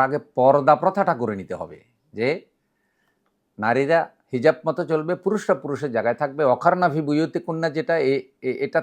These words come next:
থাকবে, ওয়ালা তাবাররুজনা তাবাররুজাল জাহিলিয়াতিল উলা, এ-, এগুলি শর্ত শরাইত ঠিক রেখে তারপরে এই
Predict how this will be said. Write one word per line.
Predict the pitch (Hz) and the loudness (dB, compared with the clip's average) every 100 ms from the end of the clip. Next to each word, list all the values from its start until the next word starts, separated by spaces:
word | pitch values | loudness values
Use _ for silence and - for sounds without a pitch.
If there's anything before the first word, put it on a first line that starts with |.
| - | 0
থাকবে, | 135 143 180 - _ _ _ _ _ _ _ - | -2 -4 -8 -10 _ _ _ _ _ _ _ -6
ওয়ালা | 113 151 175 | 4 6 6
তাবাররুজনা | 165 160 151 165 160 170 | 6 4 2 -2 -2 0
তাবাররুজাল | 147 135 139 151 180 143 | 2 2 0 0 0 2
জাহিলিয়াতিল | 127 123 135 143 131 120 107 | 2 2 0 0 0 -2 -4
উলা, | 110 98 - _ _ _ _ _ _ - | -2 -2 -4 _ _ _ _ _ _ -6
এ-, | 117 - | -4 -2
এগুলি | 147 202 262 247 - 254 - _ - | -2 0 -2 -4 -10 -18 -18 _ -6
শর্ত | - - 202 180 | -4 -2 -4 0
শরাইত | 170 175 147 - | 2 2 0 -6
ঠিক | 214 175 | -2 0
রেখে | 143 175 | 2 2
তারপরে | 143 120 117 110 - | 2 4 0 0 -2
এই | 117 | -2